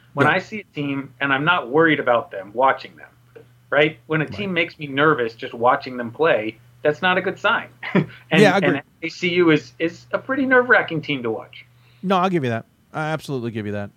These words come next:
Speaker 2: Yeah, sure. Um, so let's go, um, a little to another direction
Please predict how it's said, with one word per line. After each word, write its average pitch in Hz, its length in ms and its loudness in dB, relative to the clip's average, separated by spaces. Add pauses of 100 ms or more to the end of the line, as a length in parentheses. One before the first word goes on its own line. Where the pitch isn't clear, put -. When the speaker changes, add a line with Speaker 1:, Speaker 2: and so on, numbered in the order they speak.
(300)
Speaker 2:
Yeah, 120 280 -8
sure. 120 260 -8 (680)
Um, 131 920 0 (800)
so 143 640 0
let's 151 340 -8
go, 143 640 -2 (100)
um, 127 840 -6
a 127 80 -12
little 131 320 -6 (160)
to 127 180 -6
another 135 260 -6
direction 131 580 -6